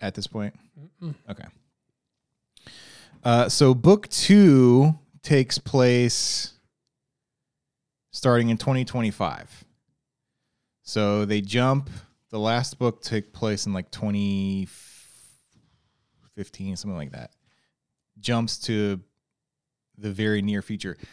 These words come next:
Speaker 1: Quick side note, we, we watched, uh, Demolition Man, a movie that
Speaker 2: Uh-huh.
Speaker 1: takes place in the future.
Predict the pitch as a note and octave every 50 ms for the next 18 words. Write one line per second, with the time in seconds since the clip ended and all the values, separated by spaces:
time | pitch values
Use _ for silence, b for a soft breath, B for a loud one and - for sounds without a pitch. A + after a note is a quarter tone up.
0 | B B B B B _ _ _ _ _ _ _ _ _ - - F#3 F#3+ - _
1 | _ _ _ _ _ - - - D3+ D3 D3 D3 C#3+ C3+ C#3 - B2+ A2 F#2+ F#2
2 | G2 B2 - _ _ _ _ _ _ _ _ _ _ _ _ _ _ _ - B2
3 | A#2+ A#2+ C3 C3+ D3+ D3+ D#3+ - - G2+ A2+ - - A#2+ B2+ B2+ B2+ B2+ B2 B2
4 | A#2+ A2+ - - - - _ - - _ - A#2 A#2 - A2+ G#2 G2+ G#2 A#2 A#2
5 | A#2+ A#2 A2+ A2 - - C3 C3 C3+ D3 E3 E3+ - _ _ _ _ _ _ _
6 | _ _ _ _ _ _ _ - A2 A2 A2+ A2+ A#2+ A2+ B2 D3+ D3 D3 A#2+ A2
7 | - - - B2 A#2 A#2 - - B2 A2+ - - A#2+ A#2+ A#2+ - C#3+ D#3 D#3+ -